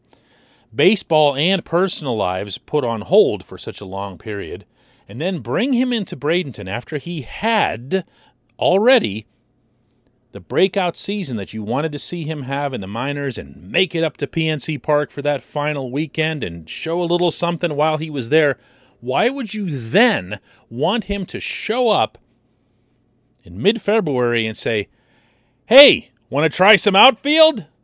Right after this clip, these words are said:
Why would you do that? Why wouldn't you have already done that? Because if he goes to the outfield, and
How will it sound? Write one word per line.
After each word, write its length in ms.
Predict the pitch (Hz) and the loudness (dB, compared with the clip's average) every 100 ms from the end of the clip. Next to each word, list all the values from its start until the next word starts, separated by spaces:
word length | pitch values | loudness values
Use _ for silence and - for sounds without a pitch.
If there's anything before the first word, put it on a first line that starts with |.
| _ _ _ | _ _ _
Why 140 | 170 277 | 0 0
would 180 | 302 | 0
you 60 | 294 | -4
do 260 | 302 285 226 | -4 0 0
that? 340 | 90 - - _ _ _ _ _ _ _ _ _ _ _ _ _ _ - | -2 -6 -14 _ _ _ _ _ _ _ _ _ _ _ _ _ _ -4
Why 220 | 131 131 | 2 2
wouldn't 680 | 78 92 110 240 254 196 - | 0 -6 0 0 0 -4 -6
you 120 | 82 | -12
have 180 | 107 98 | -12 -10
already 920 | 117 127 98 85 71 90 220 285 139 | -6 -4 -6 -10 -12 -2 0 0 -2
done 340 | 87 87 78 | -6 -10 -10
that? 360 | 69 - - _ _ _ _ _ _ _ _ _ _ _ _ _ _ _ _ _ _ _ | -16 -20 -20 _ _ _ _ _ _ _ _ _ _ _ _ _ _ _ _ _ _ _
Because 260 | - - 139 | -14 -8 -6
if 100 | 135 | -6
he 140 | 233 254 | -6 -4
goes 320 | 143 156 - | -4 -4 -4
to 120 | 196 | -6
the 140 | 185 | -4
outfield, 640 | 110 120 - 127 165 214 160 | -4 -4 -8 -10 -8 -8 -8
and 240 | 110 92 | -10 -12